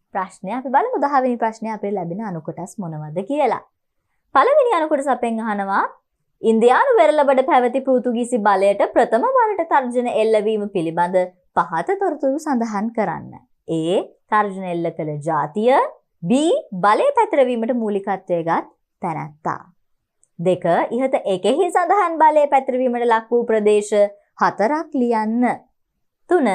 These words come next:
මූගල් අධිරාජ්‍යයට උතුරු ඉන්දියාවේ විශාල ප්‍රදේශයක බලය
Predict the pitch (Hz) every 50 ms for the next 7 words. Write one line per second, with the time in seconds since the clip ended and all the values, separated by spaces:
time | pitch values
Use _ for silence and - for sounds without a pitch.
0 | 185 190 190 - _ _ _ _ _ 214 214 269 359 539 539 605 508 427 381 294
1 | 247 262 262 254 254 247 220 233 220 247 226 185 - 208 208 208 202 196 190 196
2 | 190 185 190 196 190 180 160 156 151 156 156 165 165 180 220 233 226 269 254 226
3 | 247 254 254 247 - 262 247 240 240 240 220 202 175 170 175 190 226 330 480